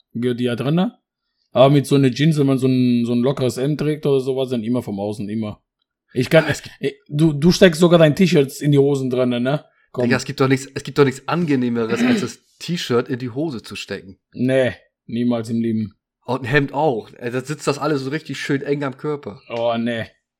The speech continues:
Speaker 1: Das kann ich nicht ab.
Speaker 2: <laughs> Da bin ich anders. Äh, Nummer sechs. Das typische Nackenkissen.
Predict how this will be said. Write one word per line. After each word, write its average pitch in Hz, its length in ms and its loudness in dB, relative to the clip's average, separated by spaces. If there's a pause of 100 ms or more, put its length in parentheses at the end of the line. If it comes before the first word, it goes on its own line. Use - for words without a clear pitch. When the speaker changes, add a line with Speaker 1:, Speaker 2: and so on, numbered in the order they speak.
(460)
Speaker 1:
Das - 140 -20
kann 131 140 0
ich 123 100 -2
nicht 123 160 -2
ab. 113 260 -8 (440)
Speaker 2:
<laughs> 151 1400 -4 (1120)
Da 120 100 -2
bin 113 160 -6
ich 104 120 -8
anders. 101 320 -8 (840)
Äh, 143 300 4
Nummer 156 320 2
sechs. 135 420 -2 (500)
Das 113 320 -2
typische 156 340 -4
Nackenkissen. 110 680 -8